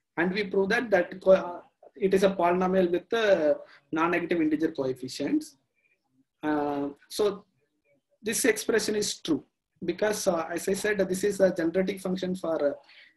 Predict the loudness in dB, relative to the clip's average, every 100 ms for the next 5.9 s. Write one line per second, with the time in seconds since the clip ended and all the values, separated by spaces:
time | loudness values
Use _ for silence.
0 | -2 0 2 0 0 -2 -4 -8 _ -2
1 | -2 -2 0 0 -2 -2 -2 0 -4 -10
2 | _ _ _ _ _ _ _ -20 _ -12
3 | 0 0 2 -2 -2 -6 -8 -6 -4 -4
4 | -4 -2 0 0 2 0 -2 -2 -6 -6
5 | -4 -2 -2 -2 2 2 4 2